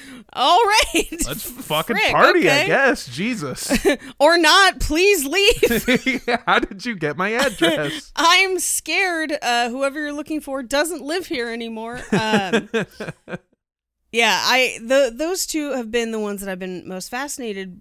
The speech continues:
Speaker 1: with, although I think one of my favorite things is finding all of the, like, little ones. Like,
Speaker 2: Mm-hmm.
Speaker 1: you know, like, Unarius is so, I love Unarius so much. Like,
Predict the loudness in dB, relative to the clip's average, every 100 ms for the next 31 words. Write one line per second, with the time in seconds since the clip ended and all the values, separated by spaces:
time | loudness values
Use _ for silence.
0 | -18 -10 -8 -8 -6 -6 -2 0 0 2
1 | 0 -2 -6 -6 -6 -6 -8 -8 -10 -8
2 | -6 -6 -6 -6 -6 -6 -8 -8 -10 -10
3 | -8 -6 -4 -6 -6 -6 -8 -6 -4 -2
4 | -4 -10 -12 -12 -10 -10 -10 -12 -18 -20
5 | _ _ _ _ _ -16 -12 -10 -8 -10
6 | -12 -14 -16 -14 -14 -10 -2 0 2 0
7 | -6 -12 -16 _ _ _ _ _ _ -6
8 | -4 -2 -4 -8 -14 _ -12 -6 -6 -6
9 | -8 -6 -2 0 0 0 0 -2 -6 -4
10 | -4 -2 0 0 -2 -4 -6 -12 _ -2
11 | 0 0 0 0 -2 -4 -4 -4 -6 -8
12 | -8 -8 -10 -14 -14 -16 -14 -6 -2 -2
13 | -4